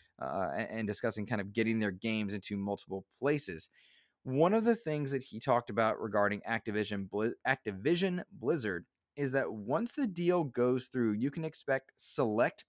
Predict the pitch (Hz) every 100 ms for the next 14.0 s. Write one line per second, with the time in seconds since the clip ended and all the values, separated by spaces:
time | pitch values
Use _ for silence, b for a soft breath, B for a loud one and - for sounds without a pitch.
0 | - 143 165 165 165 160 175 180 - 127
1 | 151 147 - - 156 156 175 185 B B
2 | B 151 147 160 151 160 110 131 123 -
3 | - 113 113 113 98 104 110 - 110 -
4 | - 113 90 - 92 69 - _ _ _
5 | 110 135 160 - 131 127 - - 117 113
6 | _ 139 147 165 147 - 113 98 120 110
7 | - 127 123 127 123 127 104 101 101 101
8 | - 98 104 101 104 - 107 101 98 123
9 | 196 - 110 95 - 87 - 101 95 98
10 | 101 98 95 85 - 98 85 - _ B
11 | B B - 226 294 294 233 175 135 175
12 | 160 147 139 - 139 135 117 - - 160
13 | 143 120 120 120 120 107 101 101 92